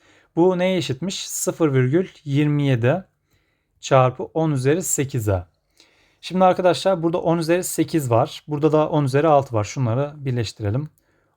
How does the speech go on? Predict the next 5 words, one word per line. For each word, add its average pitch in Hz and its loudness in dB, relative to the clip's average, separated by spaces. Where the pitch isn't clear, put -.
On 143 2
üzeri 127 2
altı 127 0
diyelim. 110 -2
Buradaki 185 0